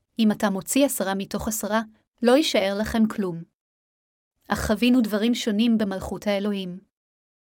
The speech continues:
אם נציע חמישה לאדון ונחיה עם חמשת הנותרים, האדון ימלא אותנו בעשרה נוספים. לאחר מכן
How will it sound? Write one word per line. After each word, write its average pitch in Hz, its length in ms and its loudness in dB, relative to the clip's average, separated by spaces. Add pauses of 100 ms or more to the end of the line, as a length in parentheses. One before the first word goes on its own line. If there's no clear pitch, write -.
(320)
אם 269 140 10
נציע 247 340 4
חמישה 208 500 2
לאדון 202 460 0
ונחיה 202 520 0
עם 196 140 -2
חמשת 208 500 -4
הנותרים, 196 600 -2 (340)
האדון 202 460 4
ימלא 196 340 4
אותנו 220 400 0
בעשרה 220 420 0
נוספים. 185 680 -8 (1000)
לאחר 214 360 4
מכן 262 360 4